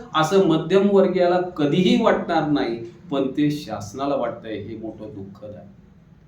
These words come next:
हे दुर्दैव आहे. मित्रो, मी सर्वच समस्त त्या, म्हणजे या देशातल्या नागरिकांना, माझ्या या छोट्याशा चॅनलमार्फत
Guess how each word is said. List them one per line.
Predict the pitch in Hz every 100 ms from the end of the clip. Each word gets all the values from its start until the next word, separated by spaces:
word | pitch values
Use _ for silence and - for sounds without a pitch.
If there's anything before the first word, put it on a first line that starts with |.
| -
हे | 117
दुर्दैव | 113 107 120 117
आहे. | - - - - - - - - - _ _ - - - _ _ 113
मित्रो, | 127 131 127 - - - - - _ _ - - - -
मी | 127 143 143 143 - - _ _ - -
सर्वच | - - 214 247 214 220 -
समस्त | 165 170 190 196
त्या, | 185 156 151 143 -
म्हणजे | 139 135 139 135 123
या | 135
देशातल्या | 139 123 113 120 107 113 113
नागरिकांना, | 110 104 113 113 104 104
माझ्या | 104 104 107 123
या | 113 -
छोट्याशा | 101 107 - 110
चॅनलमार्फत | 107 104 101 101 101 98 101